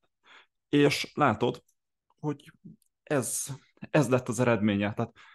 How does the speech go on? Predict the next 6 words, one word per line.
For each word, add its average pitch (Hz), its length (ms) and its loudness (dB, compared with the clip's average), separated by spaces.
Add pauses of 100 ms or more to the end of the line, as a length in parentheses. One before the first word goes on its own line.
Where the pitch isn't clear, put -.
(140)
gyakorlatilag 143 800 2 (500)
úgy 196 220 0
használtam 135 600 2
ezt 135 180 0
a 123 60 -4
terméket, 123 720 -2